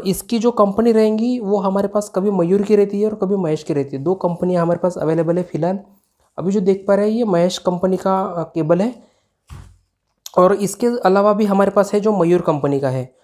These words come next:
आपको इनमें सारे कलर मिल जाएंगे, येलो, रेड और, अ, नीला भी मिल जाएगा, ठीक है, ब्लू भी है हमारे पास है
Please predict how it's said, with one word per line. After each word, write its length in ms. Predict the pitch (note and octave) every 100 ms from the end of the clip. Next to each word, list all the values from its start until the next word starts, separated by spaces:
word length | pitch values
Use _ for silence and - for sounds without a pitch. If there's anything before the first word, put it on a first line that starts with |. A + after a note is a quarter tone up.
| _ -
आपको 340 | D#3+ - A#3
इनमें 200 | A3 A3+
सारे 260 | A3+ F3+ G#3+
कलर 220 | A3 A3+
मिल 160 | A3 G#3+
जाएंगे, 300 | G#3+ G#3+ A3
येलो, 460 | G#3 E3 E3 F3+ F3
रेड 380 | E3+ F3 F3+ E3+
और, 300 | E3 E3+ E3+ _ _ -
अ, 100 | D#3
नीला 280 | D#3+ E3
भी 100 | G3
मिल 180 | G#3 G3+
जाएगा, 300 | F#3+ F#3+ G3+
ठीक 180 | G3+ A3+
है, 100 | G3
ब्लू 120 | F3
भी 140 | G3 F#3+
है 80 | F#3+
हमारे 200 | F#3+ F#3+
पास 200 | G3 G#3+
है 140 | A3